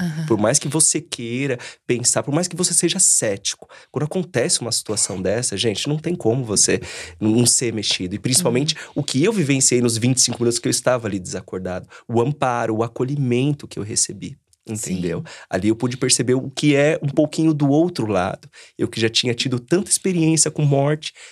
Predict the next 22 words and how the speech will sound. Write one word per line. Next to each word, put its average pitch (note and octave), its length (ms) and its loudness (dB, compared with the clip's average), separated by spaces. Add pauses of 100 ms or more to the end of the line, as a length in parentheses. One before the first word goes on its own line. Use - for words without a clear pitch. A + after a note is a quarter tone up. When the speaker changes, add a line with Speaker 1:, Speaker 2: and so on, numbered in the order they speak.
(120)
Speaker 2:
também C3+ 260 2
passei D3 440 2
por B2 180 -2
essa A2 160 -2
experiência A2+ 640 -2 (220)
pra A2+ 120 0
realmente B2 480 0
ver, A#2+ 440 2 (180)
sentir D3 720 2 (540)
e A#2+ 80 0
aprender C#3 400 0
a - 20 2
não D3+ 220 2
ter G3+ 180 -2
medo E3 340 2
disso. F2+ 360 -4 (160)
Porque - 140 -4
é - 20 4
um C#3+ 40 -2
processo C#3+ 400 0
natural C3 320 2
que - 100 -16